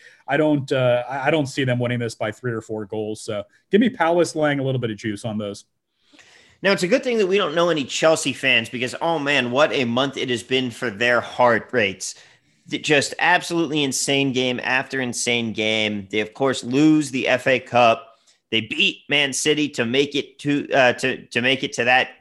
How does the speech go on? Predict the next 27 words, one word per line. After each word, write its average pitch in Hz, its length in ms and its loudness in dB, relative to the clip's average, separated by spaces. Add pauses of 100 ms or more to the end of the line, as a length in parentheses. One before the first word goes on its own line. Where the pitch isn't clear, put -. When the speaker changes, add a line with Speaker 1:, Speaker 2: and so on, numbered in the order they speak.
(140)
Speaker 2:
final. 123 720 0 (240)
But 120 140 0
now 156 200 4
they're 139 120 2
gonna 131 120 0
have 139 180 0
to 143 60 -8
go 135 140 0
up 131 160 0
against 131 320 -4
Man 135 160 -2
City 131 300 -2
once 131 260 -4
again 131 260 -4
for - 100 -12
the 117 100 -4
third 170 420 0
time 139 360 -2
this 123 180 -6
month 117 400 0 (640)
in 147 400 0
the 127 100 0
Champions 127 640 -4
League 123 160 -2
final. 123 320 0
But 107 160 -4
first, 180 520 0